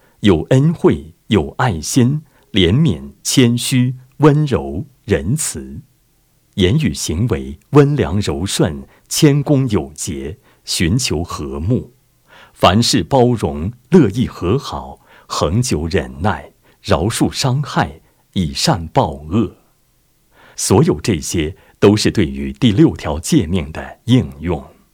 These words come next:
毫无疑问，我们都觉得，关于第六条诫命，谁敢从怀里抽出手来说自己没有犯谋杀罪呢？只有一位全然没有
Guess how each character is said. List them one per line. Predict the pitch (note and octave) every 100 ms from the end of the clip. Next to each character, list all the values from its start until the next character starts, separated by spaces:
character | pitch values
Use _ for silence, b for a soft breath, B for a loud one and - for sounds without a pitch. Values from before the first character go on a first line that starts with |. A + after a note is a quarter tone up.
| _ _ _ _ _ b b b b
毫 | - G2
无 | G#2+ G2 F#2+
疑 | - C#2+ E2+
问， | G#2 C#2+ - _ -
我 | F#2
们 | D#2+
都 | C#3+ C#3+
觉 | D#3 D2+ C2
得， | - - - b b b
关 | - G#2+ A2
于 | F2+
第 | A#2+ G2
六 | C3 E2
条 | - C#2+
诫 | D#2 - F2+ C2+
命， | D#2 C#2+ B1+ _ B B
谁 | - F2+ A2
敢 | F2 C#2
从 | - G2
怀 | - D#2
里 | A2+ E2+ C2
抽 | - - D3
出 | -
手 | C3+ - D2
来 | C2+ C#2
说 | C#2+ G#2+ F#2+ B B -
自 | -
己 | - D#2+ B1+ _
没 | - C#3
有 | G#2
犯 | - B2 D2
谋 | E2 D#2 A2+
杀 | - G#2+
罪 | A#2+ - C#3+ - -
呢？ | - - - _ _ _ _ _ _ B B B B
只 | - G#2
有 | G2+
一 | D#2 D#2+ G2
位 | B2 C2+ - _
全 | - G2+ A2
然 | C#3+ G2+
没 |
有 | G#2